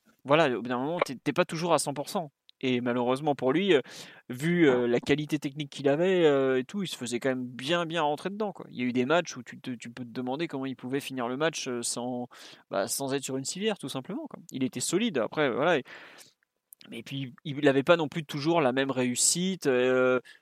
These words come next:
je trouve que de, dans ces matchs, on voit aussi qu'il avait quand même besoin d'un certain volume d'occasions pour marquer. C'est un, voilà, Mister George n'avait pas forcément, euh, c'était pas un mec, euh, une occasion, un but du tout. Mais il se créait tellement d'occasions. C'est, c'est,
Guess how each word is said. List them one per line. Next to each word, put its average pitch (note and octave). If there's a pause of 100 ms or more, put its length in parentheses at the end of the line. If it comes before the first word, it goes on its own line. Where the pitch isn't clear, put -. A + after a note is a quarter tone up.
je -
trouve D#3+
que C#3+
de, B2
dans B2+
ces -
matchs, D#3
on B2+
voit A#2+
aussi B2+
qu'il C3
avait B2
quand C#3
même C3+
besoin C#3
d'un C3+
certain C3+
volume C3
d'occasions B2+
pour D3
marquer. F3 (100)
C'est -
un, A#2
voilà, C#3+ (520)
Mister C#3
George D#3+
n'avait A#2+
pas D3+
forcément, D3
euh, B2
c'était -
pas D#3+
un C#3
mec, D#3
euh, B2+
une C3
occasion, C3
un D#3+
but G#2+
du C#3
tout. F3+ (200)
Mais A2+
il C3
se -
créait D#3
tellement E3+
d'occasions. F#3
C'est, B2+
c'est, B2+